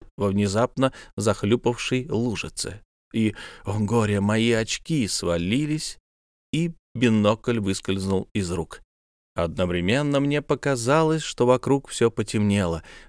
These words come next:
Где-то вверху, над моей головой, раздались металлическое скольжение, резкие толчки, ужасные жестокие клещи, утянувшие меня в Коломбье, снова на мне сомкнулись. И в ту же секунду,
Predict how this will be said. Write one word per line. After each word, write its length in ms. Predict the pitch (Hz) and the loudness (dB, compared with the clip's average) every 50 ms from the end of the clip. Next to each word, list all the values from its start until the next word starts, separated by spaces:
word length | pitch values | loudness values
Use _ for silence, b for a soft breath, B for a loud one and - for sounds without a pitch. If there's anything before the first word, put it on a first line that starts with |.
| B - | B -2
Где-то 260 | 92 107 104 - 90 | -2 0 0 0 -4
вверху, 460 | 80 80 95 92 - - 135 127 110 | -2 -2 -2 -4 -2 -2 0 0 0
над 140 | 87 82 80 | 0 -2 -4
моей 300 | 80 82 92 104 113 110 | -2 -2 -2 0 0 -2
головой, 520 | 104 98 98 101 101 107 139 175 196 - - _ _ _ _ _ _ | -2 -2 -2 -2 -2 0 0 0 0 -2 -4 _ _ _ _ _ _
раздались 460 | - 98 87 78 80 87 113 117 - - | -6 -6 -4 -2 -2 0 0 -2 -2 -2
металлическое 640 | 110 101 104 110 123 117 - - - - 123 117 | -4 -2 -2 -4 -4 -4 -4 -8 -2 -2 0 0
скольжение, 920 | 104 - - - 107 104 92 - - 90 110 123 120 117 120 123 117 107 - _ _ | 0 -4 -6 -6 -6 -6 -4 -4 -2 -2 0 0 0 0 0 -2 -2 -4 -8 _ _
резкие 440 | 104 110 117 117 - - - 120 110 | 0 0 0 0 -2 -4 -6 -6 -2
толчки, 640 | - 120 117 113 - - - - - 120 120 113 - _ _ _ _ _ _ _ - | 0 0 0 0 -2 -6 -8 -2 0 0 0 0 -4 _ _ _ _ _ _ _ 0
ужасные 560 | 113 110 107 104 113 110 - - 107 107 101 | 2 2 4 4 2 2 0 0 0 0 2
жестокие 560 | 95 104 101 - - 113 113 - - 110 107 | 0 0 -2 0 0 0 0 2 0 0 0
клещи, 580 | 101 - - 95 117 131 120 - - 135 120 B B B B B B _ _ _ - | 0 -2 0 0 0 0 0 0 -2 -2 -2 B B B B B B _ _ _ -6
утянувшие 640 | 127 120 - 123 127 139 143 131 - - 131 123 120 | -4 0 2 2 2 2 0 -2 -4 -2 -2 0 2
меня 340 | 120 113 110 120 131 120 104 | 2 2 2 2 2 0 -2
в 60 | - | -2
Коломбье, 500 | - 104 98 98 98 95 127 156 135 107 | -2 0 2 2 2 0 0 -2 -2 -2
снова 640 | - - 110 110 117 120 131 135 143 151 156 156 - _ _ _ - | -2 -2 0 2 2 2 2 0 0 -2 -2 -4 -8 _ _ _ -2
на 240 | 135 135 131 113 107 | 0 0 2 0 0
мне 280 | 110 104 101 104 107 | 0 0 0 0 -2
сомкнулись. 760 | 107 - - 113 110 107 - 110 107 101 92 87 90 - - - B B B B B _ _ _ _ - | -2 -2 -2 -2 -4 -2 -2 0 0 2 2 0 -2 -4 -6 -10 B B B B B _ _ _ _ -8
И 200 | 82 80 - - | -6 -6 -6 -6
в 100 | - - | -8 -6
ту 240 | - 139 143 151 | -2 0 0 0
же 160 | 143 143 143 131 | 0 0 -2 -2
секунду, 760 | - - 123 - - - 120 131 147 156 160 151 165 165 | -2 -4 -6 -6 -4 -2 0 2 2 2 2 2 0 -2